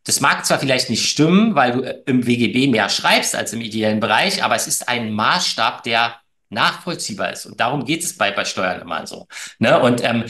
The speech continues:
dann verteilt man den so. Also nehmen wir mal an, ihr habt ein Team von zwanzig Leuten und auch dort ist fifty fifty, dann verteilt man eben auch den Stift und die Abschreibung auf den, auf den, auf den Tisch nach diesen Maßstäben.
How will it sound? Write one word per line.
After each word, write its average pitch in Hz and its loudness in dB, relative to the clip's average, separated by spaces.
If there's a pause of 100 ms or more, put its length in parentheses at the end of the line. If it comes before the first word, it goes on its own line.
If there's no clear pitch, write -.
(180)
dann 117 2
verteilt 127 0
man 107 2
den 95 2
so. 95 -8
Also 98 0 (280)
nehmen 98 -2
wir 90 0
mal 107 2
an, 147 0
ihr 123 2
habt 101 -2
ein - -10
Team 104 -4
von 101 -4
zwanzig - -2
Leuten 160 2
und 110 -10
auch - -4
dort 139 2
ist - -4
fifty 131 -2
fifty, 139 -2
dann 131 2
verteilt 143 -2
man 135 0
eben 131 -2
auch 143 2
den 123 -6
Stift 196 0
und 113 -10
die 113 -2
Abschreibung 123 -2
auf - 0
den, 117 -6
auf 113 -4
den, 110 -6
auf 113 -4
den 113 -2
Tisch - 2
nach 107 2
diesen 110 0
Maßstäben. 92 -2